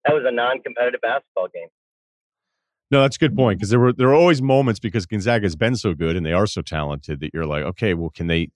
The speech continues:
Speaker 2: can they find a way?" And then Butler would hit another three, and you just go, "All right." So what's it
Speaker 1: That's
Speaker 2: like when, when you're playing?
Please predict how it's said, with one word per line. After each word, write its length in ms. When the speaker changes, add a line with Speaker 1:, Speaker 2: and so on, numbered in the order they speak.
Speaker 2:
can 80
they 80
find 320
a 20
way?" 140
And 100
then 120
Butler 340
would 140
hit 120
another 300
three, 400
and 80
you 80
just 120
go, 140
"All 160
right." 220
So 120
what's 300
it 80
Speaker 1:
That's 100
Speaker 2:
like 400
when, 200
when 260
you're 320
playing? 800